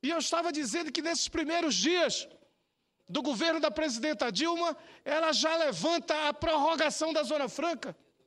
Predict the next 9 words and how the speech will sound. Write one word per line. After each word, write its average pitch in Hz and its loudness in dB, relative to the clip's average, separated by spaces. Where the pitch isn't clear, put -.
Isso 392 2
é 403 4
importante, 349 0
mas 320 2
nós 392 2
precisamos 370 0
de 392 2
muito 453 0
mais. 359 2